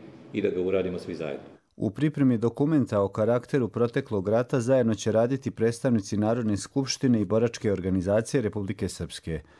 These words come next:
Speaker 2: Nakon usvajanja u parlamentu trebalo bi da bude obavezujući i za sve nosioce vlasti u Srpskoj,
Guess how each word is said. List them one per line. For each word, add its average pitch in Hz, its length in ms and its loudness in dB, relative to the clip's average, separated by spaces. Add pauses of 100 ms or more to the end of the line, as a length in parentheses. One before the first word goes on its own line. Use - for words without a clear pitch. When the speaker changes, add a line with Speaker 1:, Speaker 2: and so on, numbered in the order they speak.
(360)
Speaker 2:
Nakon 110 440 2
usvajanja 113 720 2
u 98 60 -2
parlamentu 117 640 2
trebalo 120 440 2
bi 101 140 -2
da 98 140 0
bude 120 340 2
obavezujući 107 840 0
i 98 60 -2
za 101 120 -2
sve 135 240 0
nosioce 123 560 0
vlasti 117 400 0
u 95 60 -2
Srpskoj, 135 600 0